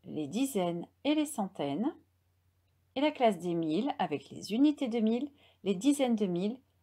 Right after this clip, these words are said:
et les centaines de mille. Nous démarrons la lecture du nombre par la gauche, c'est-à-dire par la classe des mille. Vingt-huit mille cinq cent quarante-trois. Je ne dis pas unité simple,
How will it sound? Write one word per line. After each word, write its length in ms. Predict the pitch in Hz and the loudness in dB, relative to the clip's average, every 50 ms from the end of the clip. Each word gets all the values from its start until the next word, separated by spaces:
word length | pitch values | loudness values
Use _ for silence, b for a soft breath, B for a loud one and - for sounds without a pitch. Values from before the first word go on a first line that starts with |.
| _ _ - | _ _ 0
et 60 | 311 | 0
les 100 | 320 302 | 2 2
centaines 380 | 311 - 294 285 294 277 247 226 | 2 0 0 0 2 0 0 0
de 100 | 214 185 | 0 -2
mille. 280 | 151 131 127 131 - _ _ _ _ _ _ _ _ _ _ _ _ _ _ - | -2 -6 -10 -12 -16 _ _ _ _ _ _ _ _ _ _ _ _ _ _ -8
Nous 80 | 180 175 | -6 -2
démarrons 480 | 175 277 302 311 294 254 214 208 196 | 2 4 4 4 4 4 2 -2 0
la 140 | 190 180 160 | 0 0 0
lecture 320 | 170 170 - - 190 165 | 0 -2 -4 -6 -6 -6
du 100 | 170 180 | -4 -2
nombre 400 | 180 208 254 311 359 349 - - - _ _ | 0 2 4 2 2 2 -4 -12 -20 _ _
par 120 | - 311 311 | 0 2 2
la 100 | 277 220 | 2 2
gauche, 420 | 202 185 170 190 196 - - - _ - | 4 2 2 2 0 -4 -10 -14 _ -8
c'est-à-dire 500 | - 208 196 - 185 170 185 254 269 - | -6 -6 -4 -4 -4 -4 -4 -4 -6 -4
par 140 | - 208 185 | -2 0 2
la 100 | 165 165 | 2 2
classe 320 | - - 240 240 220 175 | 2 0 0 0 0 0
des 140 | 160 151 147 | -2 -4 -2
mille. 480 | 156 175 214 254 240 190 156 143 147 - _ _ _ _ _ _ _ _ _ _ _ _ _ _ _ - | 0 0 0 0 0 -2 -4 -6 -10 -12 _ _ _ _ _ _ _ _ _ _ _ _ _ _ _ -6
Vingt-huit 880 | 160 196 269 302 294 - - - 170 180 208 - - - - - - _ _ _ _ _ - | 0 2 2 2 2 0 -4 -4 -4 -4 -4 -6 -10 -16 -16 -18 -20 _ _ _ _ _ -8
mille 500 | - 185 185 175 165 160 175 185 254 330 440 - - _ _ _ _ _ _ _ _ _ _ _ _ _ _ _ _ _ _ _ _ _ _ _ _ _ _ _ _ _ _ _ _ _ _ _ | -4 -2 0 0 0 0 0 0 0 0 -2 -2 -8 _ _ _ _ _ _ _ _ _ _ _ _ _ _ _ _ _ _ _ _ _ _ _ _ _ _ _ _ _ _ _ _ _ _ _
cinq 260 | - - - 302 311 | -14 -2 2 4 4
cent 280 | 294 - - 311 320 320 | 4 4 2 2 2 4
quarante-trois. 760 | - 294 262 262 254 233 - - - - 156 156 - - _ _ _ _ _ _ _ _ _ _ _ _ _ _ _ _ _ _ _ _ _ _ _ _ _ _ _ _ _ _ _ _ _ _ _ _ _ _ - | 2 0 0 2 0 -2 -2 -4 0 2 2 2 0 -2 _ _ _ _ _ _ _ _ _ _ _ _ _ _ _ _ _ _ _ _ _ _ _ _ _ _ _ _ _ _ _ _ _ _ _ _ _ _ -8
Je 120 | 175 180 | -4 -2
ne 140 | 170 170 170 | 0 0 -2
dis 220 | 156 160 208 277 | -2 -2 -2 -4
pas 400 | 269 - - 220 214 208 - - - | -2 2 4 4 4 4 0 -6 -2
unité 380 | 247 269 269 254 - - 185 | 2 2 2 2 0 -4 -8
simple, 560 | 175 - - 160 147 156 190 226 233 - - | -10 -8 -4 -4 -2 -2 -2 -4 -6 -6 -6